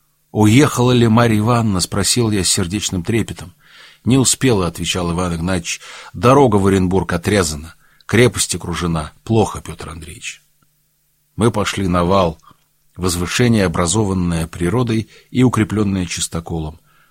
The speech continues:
Там уже толпились все жители крепости. Гарнизон стоял в ружьё.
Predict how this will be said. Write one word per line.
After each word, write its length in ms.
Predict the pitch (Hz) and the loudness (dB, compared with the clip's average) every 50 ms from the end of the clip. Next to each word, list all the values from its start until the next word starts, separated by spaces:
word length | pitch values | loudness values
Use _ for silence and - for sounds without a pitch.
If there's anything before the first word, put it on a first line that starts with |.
| _ _ _ | _ _ _
Там 220 | - - 127 135 | 0 2 2 4
уже 140 | 123 95 110 | 2 0 0
толпились 580 | 107 - 107 98 87 - 117 120 110 107 - - | -2 -2 -4 -4 -2 0 2 2 2 2 0 -2
все 280 | - - - - 101 | -2 -2 -2 -2 -2
жители 400 | 95 78 85 90 - - 85 80 | -2 -2 -4 -4 -4 -6 -8 -8
крепости. 600 | 82 - 80 78 76 - - - - - - - _ _ _ _ _ _ _ _ _ _ _ | -6 -6 -6 -6 -6 -8 -10 -10 -10 -10 -12 -16 _ _ _ _ _ _ _ _ _ _ _
Гарнизон 580 | - 87 104 107 104 113 123 113 110 139 143 131 | -4 0 0 2 4 4 4 4 4 4 2 2
стоял 460 | - - 117 110 101 101 107 107 104 | 2 2 2 2 2 2 2 0 0
в 80 | 98 101 | -2 -2
ружьё. 500 | 104 98 85 85 110 98 82 80 80 | -4 -4 -6 -6 -4 -4 -4 -4 -4